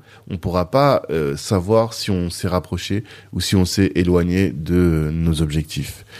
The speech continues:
Donc, c'est fondamental. Sans ça, on ne sera pas efficace. Et je dis on.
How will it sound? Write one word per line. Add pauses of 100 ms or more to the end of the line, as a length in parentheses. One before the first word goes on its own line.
(220)
Donc, (1120)
c'est
fondamental. (840)
Sans
ça,
on
ne
sera
pas
efficace. (160)
Et
je
dis
on.